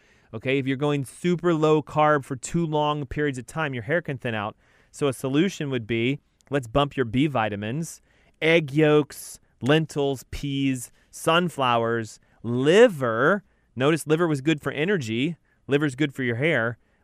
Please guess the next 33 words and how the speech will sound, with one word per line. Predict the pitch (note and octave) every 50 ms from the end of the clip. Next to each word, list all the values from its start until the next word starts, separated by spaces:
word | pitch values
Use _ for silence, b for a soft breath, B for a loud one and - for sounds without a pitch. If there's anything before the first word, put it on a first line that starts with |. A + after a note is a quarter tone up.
| _ -
Liver's | C#3+ F#3 A3 F3 D3+
actually | C#3+ C3+ - D3+ C#3+
good | C#3+ C3
for | - A#2
everything. | A#2+ B2 C#3 D#3 D3+ B2 - G#2+ F#2+ F2+ F#2+ G2+ G2+ -
It |
has | B2+ D3+ D#3+ -
to | F#3
be | G3+
grass-fed, | F3 - G3 F#3+ E3+ E3+ D#3+ - - - C#3+ C3 B2+ C3 C#3+ C#3+
and | C3+ C3
it | B2
can't | - - C#3 C#3+ C3+ -
be | E3 E3
fried | - - _ - D3+ C#3+ C3+ B2+ B2 B2+ C3 C3 B2+
in, | - B2+ B2+ B2 B2 A#2+ B2
you | B2+ B2
know, | A2+ G#2+ G#2 G#2+ G#2+ G2+ _ _ _
um, | G2+ G2+ G2+ G2 F#2+ F#2+ F#2+ F#2 - _ _ _ _ -
wheat | G#2+ B2 C3 B2+ - - -
wraps | G#2+ A2+ A#2 A#2 - - -
and | G#2
stuff | - A2+ G2
like | G2+ G2+ F2+ -
that, | G2 G2 G2+ -
or | G#2 A2+ G#2 G2 F2+ _ _ _ _ -
breaded. | G#2 A2 A#2+ B2+ B2+ G#2 F#2+ F#2+ A2 C3 b b b b b b b b b b b b
Mushrooms | C3 D3 F3 F3+ - - F#3 F3 D#3
and | D#3+ E3
avocados, | D#3 C#3+ C3+ - - D#3 D#3+ C#3+ A#2+ F#2+
super | - - - - A#3 A3+ - G3+
high | C#3 D3 C#3+
amounts | C#3 C3+ B2+ B2 A#2+ A#2 A#2 A2 - - -